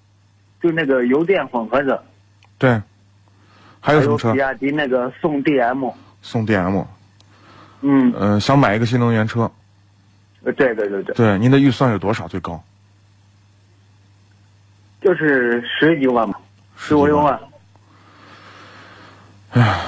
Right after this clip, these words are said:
Speaker 2: 是这样啊，嗯，
Speaker 1: 嗯。
Speaker 2: 我，我，我给你做一个大的总结，就是，嗯，国产的现在目前啊，现在国产的一些品牌的插电式混合动力的技术不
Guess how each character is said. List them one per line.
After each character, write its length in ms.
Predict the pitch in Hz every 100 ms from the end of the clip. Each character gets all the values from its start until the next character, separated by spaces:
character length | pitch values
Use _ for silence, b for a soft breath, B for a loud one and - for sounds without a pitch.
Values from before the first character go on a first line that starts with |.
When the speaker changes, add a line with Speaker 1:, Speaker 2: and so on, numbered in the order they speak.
| B B B
Speaker 2:
是 120 | -
这 120 | 135 190
样 160 | 131
啊， 260 | - 92 87 B B _ _ _ -
嗯， 340 | 90 104 98
Speaker 1:
嗯。 380 | 147 139 87 78
Speaker 2:
我， 380 | 98 113 110 110
我， 240 | 110 113 104 _
我 220 | - 113
给 120 | 113 131
你 200 | 143 127 - _
做 260 | - 156 123
一 60 |
个 100 | 123
大 260 | - 170 160
的 80 | 123
总 260 | 110 92
结， 200 | 87 87 73 107
就 100 | 113
是， 280 | - 120 95 _ B B B B B B B B B B B
嗯， 440 | - 120 113 110 107
国 260 | - 139 190
产 280 | - 85
的 120 | 92 98
现 120 | 131
在 120 | 120
目 180 | 151 135
前 240 | - 90
啊， 240 | 98 95 95
现 180 | 117
在 60 | 110
国 240 | 101 110
产 280 | 127 107 85
的 160 | 87 92
一 20 |
些 240 | 98 107 101
品 280 | - 101 87
牌 260 | 85 87
的 260 | 90 95 85 -
插 200 | - 131
电 160 | 139 110
式 80 |
混 160 | 107 92
合 140 | 92
动 220 | 98 127 110
力 40 |
的 100 | 101
技 180 | - 131
术 180 | 101 95 - _ _ _ -
不 340 | 139 113 98